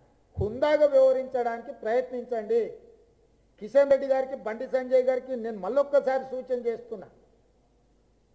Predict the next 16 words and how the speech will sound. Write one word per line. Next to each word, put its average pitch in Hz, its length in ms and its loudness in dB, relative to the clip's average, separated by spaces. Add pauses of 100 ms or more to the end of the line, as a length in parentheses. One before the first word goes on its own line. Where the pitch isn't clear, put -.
(260)
తెలంగాణ 277 540 0
రాష్ట్రం 247 520 0
మొత్తం 269 400 -4
అందరూ 262 340 0
ముఖ్య 220 320 -6
నాయకులు 247 360 -6
అందరూ 226 200 -8
కట్టకట్టుకొని 226 600 -8
పోయి 226 140 -8
నరేంద్ర 220 420 -8
మోడీ 208 260 -10
గారి 196 280 -8
కాళ్ళు 214 240 -6
పట్టుకుంటారో, 196 680 -10 (680)
గడ్డం 220 280 -2
పట్టుకుంటారో, 214 680 -6